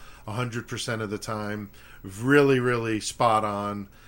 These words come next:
Speaker 2: And it was so neat 'cause they started us out in the basement and they work our way up. And the
Speaker 1: Yeah.
Speaker 2: basement
Speaker 1: The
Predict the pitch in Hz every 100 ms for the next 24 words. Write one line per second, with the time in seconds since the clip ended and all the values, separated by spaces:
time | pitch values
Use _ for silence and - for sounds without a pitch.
0 | - - - 110 107 113 113 - - 143
1 | 135 123 127 127 117 - 110 - - 135
2 | 135 131 123 - 123 120 113 98 85 110
3 | 120 113 - 98 92 92 90 98 101 95
4 | - - 98 95 101 95 - 104 90 -
5 | 107 104 123 127 147 147 - 107 101 98
6 | 120